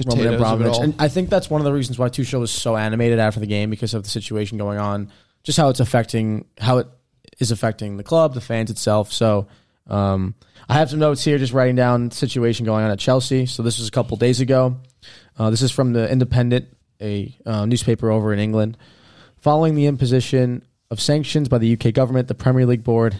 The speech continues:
Speaker 1: has disqualified Roman Abramovich as director of Chelsea Football Club. The board's decision does not impact the club's ability to train and play its fixtures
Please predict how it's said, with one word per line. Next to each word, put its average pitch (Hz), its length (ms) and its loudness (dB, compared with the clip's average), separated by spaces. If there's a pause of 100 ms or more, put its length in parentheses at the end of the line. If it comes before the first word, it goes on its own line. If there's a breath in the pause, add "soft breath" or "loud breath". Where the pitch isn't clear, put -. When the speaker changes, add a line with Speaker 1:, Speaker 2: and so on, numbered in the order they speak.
Speaker 1:
has 127 260 2
disqualified 117 560 0
Roman 110 200 2
Abramovich 107 520 0
as 110 180 0
director 107 380 -2
of 98 40 -10
Chelsea 104 280 -2
Football 139 340 0
Club. 131 320 0 (300 soft breath)
The 120 80 -6
board's 113 260 0
decision 110 300 0
does 101 100 0
not 110 200 2
impact 107 360 0
the - 60 -12
club's 113 320 -2
ability 107 340 2
to 95 80 -10
train 123 260 0
and 117 100 -2
play 104 180 0
its - 100 -4
fixtures 131 480 0